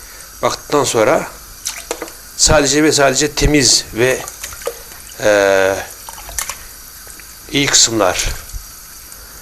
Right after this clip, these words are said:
işe yaramaz kısımlar çöpe atılır. Bak şunlar kılçıkları,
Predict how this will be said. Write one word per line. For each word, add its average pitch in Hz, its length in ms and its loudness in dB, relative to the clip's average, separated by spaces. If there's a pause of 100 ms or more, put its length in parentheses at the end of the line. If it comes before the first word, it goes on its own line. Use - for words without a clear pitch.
(320)
işe - 180 4
yaramaz 143 380 6
kısımlar 139 460 2
çöpe - 200 0
atılır. 98 380 2 (180)
Bak 95 120 -6
şunlar 110 300 0 (920)
kılçıkları, 107 520 0